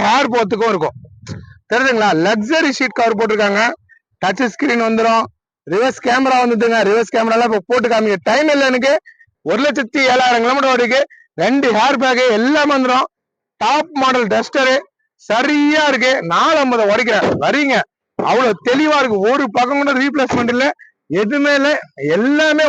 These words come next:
ஒரிஜினாலிட்டிங்க. ஒரு தெளிவான வண்டி, நேர்ல வாங்க. நான் ஏதாவது பேசி கீசி உங்களுக்கு ஒரிஜினல் வண்டி நான் கம்மி பண்ணி வாங்கி தரேன். ஒரு தெளிவா இருக்கு பாருங்க, பக்கா கண்டிஷன் வண்டி,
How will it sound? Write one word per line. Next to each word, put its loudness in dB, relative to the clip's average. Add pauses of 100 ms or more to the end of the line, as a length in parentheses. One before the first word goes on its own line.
(100)
ஒரிஜினாலிட்டிங்க. 0 (580)
ஒரு -6 (140)
தெளிவான 0
வண்டி, 0 (160)
நேர்ல 0
வாங்க. 0 (480)
நான் -2
ஏதாவது 0 (120)
பேசி 0
கீசி 0
உங்களுக்கு 0
ஒரிஜினல் 0
வண்டி -2 (420)
நான் -2
கம்மி 0
பண்ணி 0
வாங்கி 0
தரேன். -2 (100)
ஒரு -6 (140)
தெளிவா 0
இருக்கு -2
பாருங்க, 0 (640)
பக்கா -4 (120)
கண்டிஷன் 0
வண்டி, -2